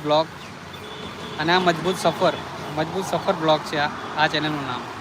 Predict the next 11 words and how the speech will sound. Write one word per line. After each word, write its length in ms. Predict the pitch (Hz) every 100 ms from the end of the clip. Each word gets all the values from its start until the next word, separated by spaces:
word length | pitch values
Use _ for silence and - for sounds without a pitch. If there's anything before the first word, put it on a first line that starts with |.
| - - - - - - -
અને 200 | 160 175
જે 200 | 170 190
બીજી 400 | 190 185 170 202
મારી 260 | 214 208
ચેનલ 300 | 208 208 214
છે 100 | 208
મજબૂત 420 | 208 185 180 190 202
બ્લોગ, 360 | 160 175 175 - - - - - 165
only 240 | 180 202 214
મજબૂત 300 | 175 170 170
બ્લોગ, 280 | 170 151